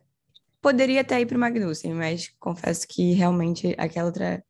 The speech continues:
ultrapassagem, aquela recuperação de posição me ganhou brabo, assim. Então,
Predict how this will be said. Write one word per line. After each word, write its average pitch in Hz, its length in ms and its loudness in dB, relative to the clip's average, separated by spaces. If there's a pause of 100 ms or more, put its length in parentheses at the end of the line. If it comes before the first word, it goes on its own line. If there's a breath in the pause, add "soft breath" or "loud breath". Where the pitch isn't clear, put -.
(460 soft breath)
ultrapassagem, 185 1600 0 (360)
aquela 170 220 0
recuperação 202 800 2
de 180 140 0
posição 175 680 -4
me 185 280 -2
ganhou 180 680 -2 (400)
brabo, 151 400 0
assim. 147 420 -8 (480 soft breath)
Então, 160 680 -2